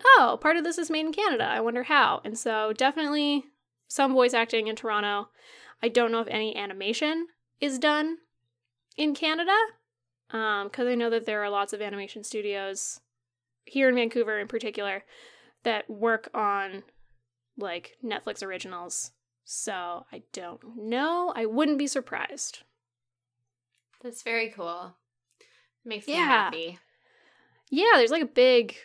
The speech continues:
Speaker 1: I don't know, animation thing.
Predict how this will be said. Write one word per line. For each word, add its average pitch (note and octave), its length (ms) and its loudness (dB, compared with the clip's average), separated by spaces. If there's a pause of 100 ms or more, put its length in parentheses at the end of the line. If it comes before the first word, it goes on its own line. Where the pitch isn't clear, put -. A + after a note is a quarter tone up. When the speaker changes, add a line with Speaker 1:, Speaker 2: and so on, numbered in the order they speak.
(960)
Speaker 1:
I A3 120 -6
don't G#3+ 80 -6
know, F#3+ 240 -10 (480)
animation G3 600 -8 (2250)
thing. G#3 460 -10